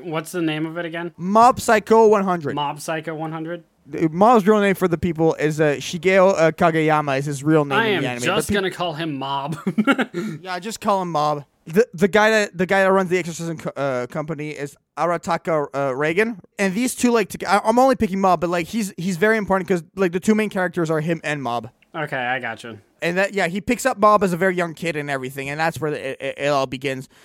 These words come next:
Speaker 2: It's a really good anime, and Mob has some of the coolest attacks and powers and psychics, uh, and, and just psychic abilities I've ever seen in anime. So he's definitely gonna be on my team, for sure.
Speaker 1: From what I heard, it sounds like he's like a little kid version of Wolverine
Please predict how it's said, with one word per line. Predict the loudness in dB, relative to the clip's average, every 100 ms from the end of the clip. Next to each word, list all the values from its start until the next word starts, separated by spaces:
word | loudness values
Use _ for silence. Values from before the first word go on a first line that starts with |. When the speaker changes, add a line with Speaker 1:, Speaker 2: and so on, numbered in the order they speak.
| _ -18 -6
Speaker 2:
It's | -2 0
a | 4
really | 6 6
good | 4 2
anime, | 2 -2
and | -4 -4 -6
Mob | 2 4 6
has | 2 0
some | 0
of | 0
the | -2 -6 _ 0
coolest | 6 10 10 8 2 -2
attacks | -2 2 2 2
and | -6 -2
powers | 2 4 6 4 2 -2 -16 _ _
and | -6 -4
psychics, | 0 0 2 0 0 -10 -2
uh, | 2 4 2
and, | -4
and | -4 -4 -4
just | -8 -6
psychic | -2 0 0 0 -2
abilities | 0 2 0 -2
I've | 0
ever | 0
seen | -2 -6
in | -8
anime. | -6 -6 -4 -6 -8 -12 -4
So | 0 0
he's | 0 -2 2
definitely | 0 0 -4 -2
gonna | -2 -2 -4
be | -2
on | -2
my | -4
team, | -10 -14 -18
for | -4 2 4
sure. | 2 0
Speaker 1:
From | 0 2
what | 0
I | 0
heard, | -2 0 0 -2
it | -6
sounds | -6 -6
like | -6 -8
he's | -8 -8
like | -6 -6
a | -6
little | -6 -6 -6
kid | -6 -4
version | -4 -4 -4
of | -6
Wolverine | -6 -6 -6 -8 -6 -8